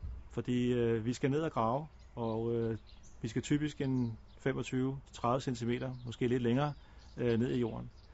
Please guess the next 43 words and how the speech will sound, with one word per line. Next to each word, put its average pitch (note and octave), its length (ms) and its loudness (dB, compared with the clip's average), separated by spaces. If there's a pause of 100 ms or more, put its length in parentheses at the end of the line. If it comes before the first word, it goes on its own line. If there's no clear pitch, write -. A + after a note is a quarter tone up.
(400)
Og A#2 60 0
her, D3 160 8
der C#3+ 80 -2
støder D3+ 240 6
vi B2 360 6
tit D#3 200 2
og B2 120 6
ofte C3 200 -2
på A#2 340 0
kabler C3+ 320 0
af A#2+ 200 2
den A#2+ 100 0
ene A#2+ 140 2
eller B2 100 2
anden B2 180 2
beskaffenhed. A#2+ 640 -2 (200)
Så - 180 -2
inden F3 280 4
at E3+ 80 4
man C#3+ 140 2
går C3+ 100 4
i B2+ 40 4
gang C#3 220 4
med C#3+ 100 -4
sin B2+ 260 2
minigraver B2 520 4
eller, A2 280 0 (440)
øh, A2 240 -2
spaden, C#3 420 2 (540)
så, - 160 2
øh, C3+ 520 6
have C3 300 0 (120)
nogle, C3+ 280 0
en, B2 320 0
en A#2 340 0
plan F#3 280 4
over, D3 300 2 (180)
hvor C3+ 260 -2
at, B2+ 280 -4
øh, A#2 460 2 (240)
kabler C#3 340 0
og A#2 360 -2
rør, B2+ 300 0